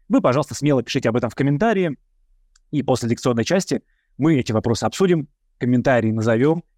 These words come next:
и проведем такую, э, сессию вопросов и ответов.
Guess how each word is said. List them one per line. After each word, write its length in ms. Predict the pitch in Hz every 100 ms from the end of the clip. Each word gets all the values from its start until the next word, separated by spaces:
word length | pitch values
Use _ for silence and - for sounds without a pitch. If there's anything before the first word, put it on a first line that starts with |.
| -
и 120 | 139
проведем 480 | 127 107 101 117 120 _ _
такую, 320 | 101 107 95 - _ -
э, 160 | 117
сессию 420 | - 156 - 127
вопросов 340 | 110 - - -
и 40 |
ответов. 320 | 120 107 92